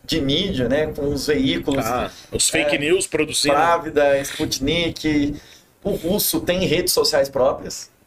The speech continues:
Speaker 1: Eu mesmo uso o V K, que é o Vkontakte, é o Facebook deles. O
Speaker 2: Você
Speaker 1: Vkontakte.
Speaker 2: tem o V K lá?
Speaker 1: Eu tenho o V K. Eu arrumei amizade com uma russa no, no, quando eu viajei pro Chile. Aí conversando com ela e arrumei amizade com gente que era amigo dela. E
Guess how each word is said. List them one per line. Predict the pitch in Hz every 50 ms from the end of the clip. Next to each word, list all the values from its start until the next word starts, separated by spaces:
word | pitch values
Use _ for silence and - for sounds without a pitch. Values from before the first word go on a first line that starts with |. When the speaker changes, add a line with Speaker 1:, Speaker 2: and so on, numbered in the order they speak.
| - - -
Speaker 1:
Eu | 170 185
mesmo | 180 165 165 185 190 185 160 160
uso | 156 151 151 165 160 156
o | 139
V | 131 165 156
K, | - - 123 131 156 196 - - -
que | - 147
é |
o | 131
Vkontakte, | 127 151 156 156 156 - - - 135 120 - - - - -
é | 131
o | 135 -
Facebook | - 160 160 - - - 117 143 165 165 151
deles. | 117 120 131 - - - - - - - _ - - - - - - _ _ _ _
O | - 127 123 120 120 120 123 123 120 120
Speaker 2:
Você | 135 143 - 175
Speaker 1:
Vkontakte. | - - 170 - - 285
Speaker 2:
tem | 196 151
o | 120
V | 120 113
K | - - 160 151
lá? | 139 165
Speaker 1:
Eu | - - -
tenho | 143 143
o | 143
V | 147 160
K. | 160 - 139 127 123 - - - 196 - - - - - - 427 - - _
Eu | - 427 453 -
arrumei | - - - - 480 -
amizade | 165 165 160 156 147 - 156 156 156 156
com | - -
uma | 160 156 143
russa | - - 147 160 156 - 151
no, | 143 139 131
no, | 131 131 131
quando | - 143 143 147
eu | 139
viajei | 151 151 139 135 147 156
pro | - 165 156
Chile. | - - 165 170 185 190 190 185 - - - - - - - - - _ _ _ _ -
Aí | 147 156 170 170
conversando | 170 196 180 170 165 151 - - 170 160 165
com | - - 165 165
ela | 180 190 202 208 208 208 196 185 180 185
e | 185 185 185 185 185 185 180 180
arrumei | 160 156 - 185 170 170 170
amizade | 170 170 156 165 165 165 -
com | - 170
gente | 147 165 160 -
que | 170
era | 156 156
amigo | 156 156 - -
dela. | 156 165 175 180 190 190 190 190 185 180 180 170
E | 175 175 170 170 165 160 160 160